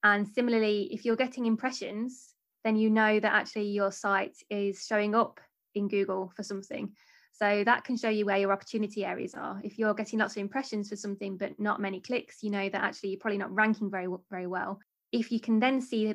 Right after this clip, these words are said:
that, that you are ranking well, which you can also see in Search Console, but you're not getting much click-through rate, maybe it's because what you've actually offered about yourself in the metadata isn't good enough.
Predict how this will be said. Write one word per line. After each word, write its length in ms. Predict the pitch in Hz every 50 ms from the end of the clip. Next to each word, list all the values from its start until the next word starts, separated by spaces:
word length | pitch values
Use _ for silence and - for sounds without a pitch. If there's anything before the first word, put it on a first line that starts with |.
| 214 -
that, 200 | - 220 214 214
that 120 | 208 202 202
you 140 | 208 190
are 160 | 220 262 311 294
ranking 360 | 220 185 196 202 - 190 185
well, 240 | 185 175 196 202 196
which 160 | 202 - -
you 60 | -
can 140 | - 214 202
also 300 | 214 214 208 208 202 196
see 200 | 190 - 196 190
in 140 | 185 185 185
Search 280 | - 202 190 185 - -
Console, 480 | - 185 - - - - 202 202 202 - _ _ _ _ _ _ _ _ _ -
but 100 | 220 -
you're 120 | 220 214
not 200 | 214 220 226 -
getting 300 | - 233 214 - - 214
much 180 | 202 196 - -
click-through 380 | - 285 277 - - - 196 185
rate, 300 | 185 185 185 190 - -
maybe 320 | - 220 226 226 233 220
it's 100 | 214 -
because 400 | - - 220 - 233 214 208 196
what 140 | 196 208 -
you've 200 | 214 202 202 190 -
actually 560 | - 190 - - - - 202 196 196 185 - - _ _
offered 460 | - 220 220 - - 202 190 196 - -
about 380 | - 185 - 208 202 202 202 -
yourself 640 | 196 196 196 - - 175 180 196 190 - - - _ _ _
in 220 | - 208 202 196 190
the 140 | 196 196
metadata 640 | 196 208 220 220 - 214 - 190 190 196 - 190 - - -
isn't 260 | - 202 196 208 233
good 140 | 226 208 202
enough. 360 | 208 220 240 277 - - _